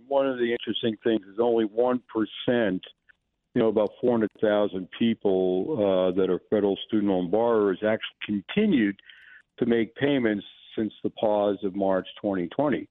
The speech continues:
So that's only about twelve billion of a one point six or seven trillion dollar, uh, student loan portfolio. And, and he's right. I mean, the issue is, you know, historically, on a yearly basis, we see anywhere from one to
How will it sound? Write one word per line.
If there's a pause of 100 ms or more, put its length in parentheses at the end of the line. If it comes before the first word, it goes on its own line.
(600)
So
that's
only
about (120)
twelve
billion
of
a
one
point (140)
six
or (120)
seven
trillion
dollar, (640)
uh,
student
loan
portfolio.
And,
and
he's
right.
I
mean,
the
issue
is, (580)
you
know,
historically,
on
a
yearly
basis, (100)
we (100)
see
anywhere (120)
from
one
to